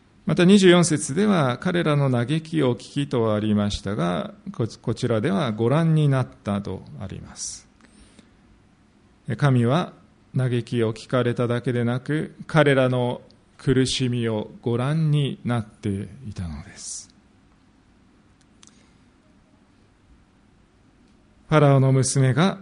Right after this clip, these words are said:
カゴの中の赤ん坊のモーセを見て、その泣き声を聞き、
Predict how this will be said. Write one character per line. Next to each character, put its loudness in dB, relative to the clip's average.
カ 0
ゴ 4
の 4
中 0
の 2
赤 -2
ん -2
坊 0
の 0
モ 2
ー 0
セ 0
を 4
見 2
て、 -2
そ 0
の 2
泣 0
き -2
声 4
を 4
聞 -10
き、 -4